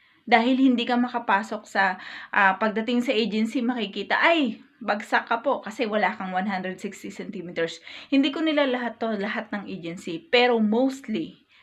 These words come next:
na nababasa ko sa comment section, bagsak daw sila dahil sa height nila. Walang one hundred sixty centimeters.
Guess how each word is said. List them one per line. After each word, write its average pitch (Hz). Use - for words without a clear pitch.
na 208
nababasa 262
ko 247
sa -
comment 233
section, 208
bagsak 180
daw 202
sila 190
dahil 208
sa 196
height 190
nila. 170
Walang 202
one 196
hundred 208
sixty -
centimeters. 165